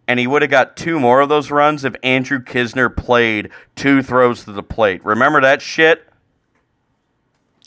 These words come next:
Remember?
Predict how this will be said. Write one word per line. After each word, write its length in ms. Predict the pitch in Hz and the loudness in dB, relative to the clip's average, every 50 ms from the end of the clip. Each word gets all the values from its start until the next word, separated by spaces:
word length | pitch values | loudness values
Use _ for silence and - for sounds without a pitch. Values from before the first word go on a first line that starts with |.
| _ _ _ _ _ _ _ _ _ _ _ _ _ _ _ _ _ _ _ _ _ _ _ _ _ _ _ _ _ _ _ _ _ | _ _ _ _ _ _ _ _ _ _ _ _ _ _ _ _ _ _ _ _ _ _ _ _ _ _ _ _ _ _ _ _ _
Remember? 960 | - 107 113 113 113 117 123 127 131 135 151 165 160 165 185 202 214 208 - | -4 -2 -2 -2 0 0 0 0 0 0 0 2 4 4 6 4 4 2 -2